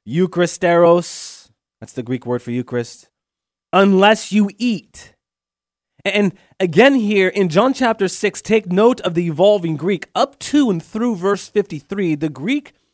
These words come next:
for eat was esthio, the more common verb for eating. At verse fifty-four, he transitions to trogo, a verb meaning to chew or gnaw.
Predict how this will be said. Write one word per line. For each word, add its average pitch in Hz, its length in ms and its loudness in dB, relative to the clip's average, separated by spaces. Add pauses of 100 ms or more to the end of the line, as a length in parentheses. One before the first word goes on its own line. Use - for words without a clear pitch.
(480)
for 180 180 0
eat 214 200 -4
was 170 220 0
esthio, 135 840 -4 (760)
the 147 100 -2
more 170 200 2
common 180 420 0
verb 143 260 -2
for 139 220 -6
eating. 143 360 -6 (240)
At 180 120 -2
verse 220 320 0
fifty-four, 226 600 0
he 180 180 -8
transitions 208 760 -4
to 185 180 -6
trogo, 175 800 -4 (480)
a 190 100 0
verb 233 380 2
meaning 202 280 0
to 180 100 0
chew 269 260 0
or 175 160 -6
gnaw. 202 440 -4